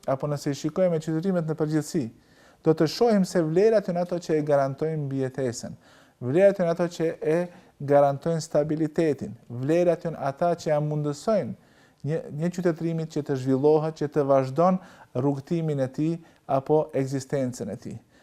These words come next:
Ndërsa në atë moment kur vlerat humben, në atë moment kur vlerat anashkalohen, në atë moment kur vlerat marginalizohen, kur humben, atëherë edhe fillon edhe shembja apo perëndimi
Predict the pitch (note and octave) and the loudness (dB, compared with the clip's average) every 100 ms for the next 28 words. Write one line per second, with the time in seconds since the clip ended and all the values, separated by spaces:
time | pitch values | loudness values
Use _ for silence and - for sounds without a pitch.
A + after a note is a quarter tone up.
0 | - C#3 E3+ F3 F3 F#3 A#3 A#3+ A3 G3+ | -8 4 4 6 2 4 2 2 0 2
1 | G3 F#3 C3+ - _ _ _ F3+ D#3+ D3 | 2 0 -2 -8 _ _ _ 2 2 4
2 | E3+ D#3+ C#3 - D#3 D3+ D#3+ E3+ - _ | 4 6 4 0 -4 -2 -2 -4 -12 _
3 | _ D3 D#3 F#3+ F#3+ F#3+ F#3 F#3 E3 - | _ -2 4 4 4 2 4 2 0 -2
4 | E3 D3+ E3 F#3 E3 C3+ - _ _ C#3+ | -2 0 4 6 6 4 -2 _ _ -2
5 | F3 E3+ - E3 E3 E3 E3 D3+ E3 F3+ | 0 -2 2 2 4 0 -2 2 4 4
6 | F#3 F3+ F3 D#3 D3+ C#3 F3 E3 C3 - | 2 0 -2 -2 -4 2 4 6 4 0
7 | _ _ _ _ _ _ - C3+ E3+ F3+ | _ _ _ _ _ _ -2 2 2 2
8 | F3 E3+ D#3 E3+ E3 E3 D#3+ E3+ E3 C#3+ | 2 0 0 0 -2 -2 -6 -10 -10 -6
9 | B2+ F3 F3 E3 D#3+ - _ _ - C3+ | 0 0 2 2 0 -6 _ _ -4 -2
10 | C#3 C3 C3+ C3+ C#3 C#3 C3+ C3 B2+ A#2+ | 0 2 2 2 0 -4 -4 -4 -2 0
11 | B2+ C3 B2+ - _ _ C3+ C3 B2+ - | 0 -2 -8 -20 _ _ -2 0 -2 -6
12 | _ _ - - E3+ D#3+ D3+ D3 C#3+ D3 | _ _ -20 -6 -2 0 2 4 4 2
13 | - - C3 C#3+ C3 C3+ C3 C3 B2+ D3 | -8 0 0 0 -4 -2 -2 -2 -2 -2
14 | C#3+ C#3 | -2 -6